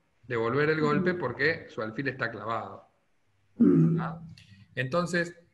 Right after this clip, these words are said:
Speaker 1: miren qué lindo juego de clavadas acá. El peón clavado,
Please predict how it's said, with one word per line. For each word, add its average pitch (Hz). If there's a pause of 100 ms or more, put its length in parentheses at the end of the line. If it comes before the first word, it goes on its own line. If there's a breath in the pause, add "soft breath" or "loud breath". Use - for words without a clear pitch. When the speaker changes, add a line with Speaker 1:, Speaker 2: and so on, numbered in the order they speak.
Speaker 1:
miren 190
qué 180
lindo 180
juego 175
de 131
clavadas 127
acá. 113
El 104
peón 151
clavado, 180